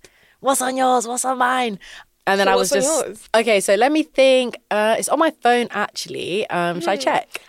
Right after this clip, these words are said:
Speaker 2: I think you should check.
Speaker 1: Okay.
Speaker 2: Get your phone. <laughs>
Speaker 1: Let me get my phone. I'm actually so funny. Why is it in my notes? Ah, I'm so funny.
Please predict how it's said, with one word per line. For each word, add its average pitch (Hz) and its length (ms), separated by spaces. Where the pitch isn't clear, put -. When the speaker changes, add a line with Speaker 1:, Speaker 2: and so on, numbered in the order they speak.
Speaker 2:
I 392 100
think 587 140
you 571 80
should 494 140
check. 440 400
Speaker 1:
Okay. 185 180
Speaker 2:
Get 466 100
your 494 100
phone. 330 360
<laughs> - 280
Speaker 1:
Let 175 100
me 214 100
get 208 100
my 170 140
phone. 156 560
I'm 202 140
actually 240 240
so 214 180
funny. 185 280
Why 175 120
is 240 80
it - 80
in 202 60
my 180 100
notes? 170 420
Ah, 480 880
I'm 381 80
so 370 200
funny. 320 320